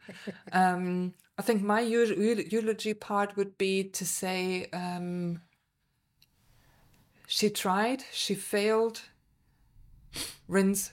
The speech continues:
Speaker 2: repeat." <laughs> And she came out the other end. And looking back, um, when I was still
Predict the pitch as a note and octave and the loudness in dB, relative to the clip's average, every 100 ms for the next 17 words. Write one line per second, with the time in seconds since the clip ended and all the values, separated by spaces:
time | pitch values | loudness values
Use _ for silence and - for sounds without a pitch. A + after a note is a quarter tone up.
0 | - F3+ - D#3 D3 - - - - - | -6 -6 -4 -6 -6 -10 -12 -12 -12 -14
1 | - - - - - - - - - - | -16 -16 -12 -12 -12 -4 -4 -4 -8 -20
2 | - - - - - _ _ - A3+ G#3+ | -20 -20 -20 -20 -20 _ _ 6 8 6
3 | G3+ - F3+ E3+ D#3+ E3 - D#3 - - | 0 -2 -2 -2 -2 -4 -4 -4 -4 -4
4 | E3 E3+ - - _ _ _ _ _ _ | -6 -8 -10 -18 _ _ _ _ _ _
5 | _ _ _ _ _ _ _ _ F#3 G3 | _ _ _ _ _ _ _ _ 2 4
6 | F#3+ - - A3 B3+ C#4 A#3+ F3 C4+ E4 | 2 -2 4 6 6 4 2 2 2 -2
7 | - - G3+ G#3+ G#3 G#3 G#3+ G#3 G#3 - | -10 -6 -2 0 0 0 0 -2 -6 -18
8 | _ _ F#3+ F#3+ F#3+ F#3 F3 - G#3+ G3+ | _ _ 0 2 2 0 -2 0 2 4